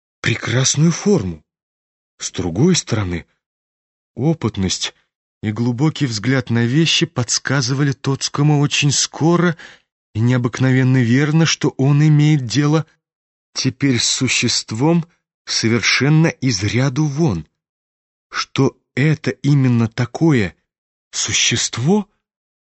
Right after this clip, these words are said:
которое не только грозит, но и непременно сделает, и, главное,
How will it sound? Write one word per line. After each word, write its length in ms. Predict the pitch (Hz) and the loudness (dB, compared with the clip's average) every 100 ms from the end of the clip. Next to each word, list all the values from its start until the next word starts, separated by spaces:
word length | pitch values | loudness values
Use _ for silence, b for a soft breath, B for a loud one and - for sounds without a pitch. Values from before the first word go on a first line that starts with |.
| _ | _
которое 440 | - 110 135 139 | -6 -2 2 4
не 160 | 127 117 | 4 2
только 520 | - - 107 104 143 | 0 -2 0 0 -2
грозит, 760 | 135 165 196 180 123 85 - - _ _ _ _ _ _ _ | -2 0 0 0 -6 -8 -14 -20 _ _ _ _ _ _ _
но 200 | 95 101 | -4 0
и 80 | 107 | 2
непременно 760 | 107 113 - 110 117 127 131 135 | 4 2 2 2 4 4 4 2
сделает, 840 | 104 98 185 175 101 80 78 - _ _ _ _ _ | 0 0 2 2 0 -4 -10 -18 _ _ _ _ _
и, 100 | - | -14
главное, 720 | 90 - 117 170 175 123 92 | -6 0 2 4 4 2 0